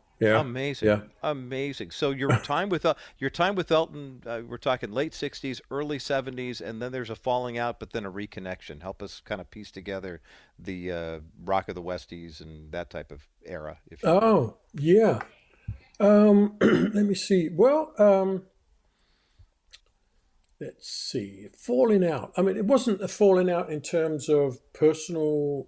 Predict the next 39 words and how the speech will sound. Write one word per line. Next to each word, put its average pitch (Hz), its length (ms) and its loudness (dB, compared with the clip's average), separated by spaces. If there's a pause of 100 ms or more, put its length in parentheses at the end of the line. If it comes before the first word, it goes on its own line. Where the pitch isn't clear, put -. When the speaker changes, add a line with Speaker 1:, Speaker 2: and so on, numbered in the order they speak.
(120)
Speaker 1:
you 151 100 -6
know, 123 300 -4 (720)
an 127 100 -4
argument 131 460 0
or - 80 -6
anything 135 260 -2
like 135 200 -4
that. 143 260 -2 (320)
I 160 100 -6
think 214 200 4
it 196 60 8
was, 175 140 4 (100)
you 214 200 0
know, 175 60 4
musically, 190 680 6
we 170 240 2
went 160 280 2
our 147 140 -2
separate - 440 0
ways 147 460 0
for - 140 -2
a 143 40 4
while. 139 340 2
He, 196 220 2
he 196 180 0
always 170 540 4 (100)
was 143 160 -4
determined 156 580 2
to 139 80 -8
be 139 300 -2 (100)
a 131 200 0
pop - 300 -8
star. - 360 -8 (400)
Speaker 2:
Mm-hmm. 90 200 -16 (260)
Speaker 1:
And, 139 260 -6
and 143 220 -2 (100)
I 165 140 6
was 151 240 4
not. 147 320 2